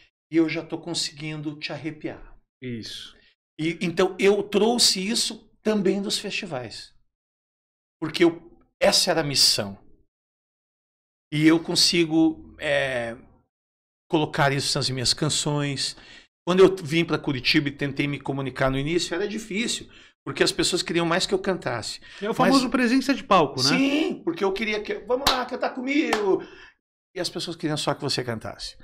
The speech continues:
Speaker 1: Mas eu desco-, e daí eu ainda vinha de... No início foi até engraçado, eu ainda vinha de blazer,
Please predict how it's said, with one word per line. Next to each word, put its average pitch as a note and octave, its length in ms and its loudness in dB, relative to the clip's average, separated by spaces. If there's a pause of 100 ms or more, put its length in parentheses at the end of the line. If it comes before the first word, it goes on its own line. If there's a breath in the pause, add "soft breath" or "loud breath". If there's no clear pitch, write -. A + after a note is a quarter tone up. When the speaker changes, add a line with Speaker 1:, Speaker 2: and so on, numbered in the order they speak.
(320 soft breath)
Speaker 1:
Mas E3 160 2
eu F#3+ 80 8
desco-, F#3 340 0
e F3 80 -2
daí F3 200 6
eu F#3 120 6
ainda F#3 200 4
vinha D#3 300 0
de... C3+ 180 -16 (380)
No D3+ 140 -4
início D3 340 0
foi C3+ 100 2
até A#2+ 220 0
engraçado, C#3 580 2
eu C3 80 0
ainda C3 240 -4
vinha C#3+ 220 -6
de C3+ 100 -4
blazer, B2+ 920 -2